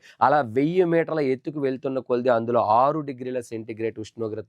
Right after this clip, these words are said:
తగ్గుతుందని గుర్తుపెట్టుకోవాలి. ఎక్కడి నుండి? భూమి యొక్క ఉపరితలం నుంచి పైకి వెళ్తున్నప్పుడు అనే కాన్సెప్ట్ గురించి మనం మాట్లాడితే, అలా కాకుండా భూమి లోపలికి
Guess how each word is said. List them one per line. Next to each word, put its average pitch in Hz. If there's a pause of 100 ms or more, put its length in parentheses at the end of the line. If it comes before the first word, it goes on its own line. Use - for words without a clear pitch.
తగ్గుతుందని 101
గుర్తుపెట్టుకోవాలి. 87 (140)
ఎక్కడి 139
నుండి? 139 (540)
భూమి 143
యొక్క 135 (200)
ఉపరితలం 151
నుంచి 147 (100)
పైకి 127
వెళ్తున్నప్పుడు 113 (180)
అనే 107 (120)
కాన్సెప్ట్ 98
గురించి 101
మనం 95
మాట్లాడితే, 92 (680)
అలా 120 (140)
కాకుండా 110 (440)
భూమి 180 (120)
లోపలికి 170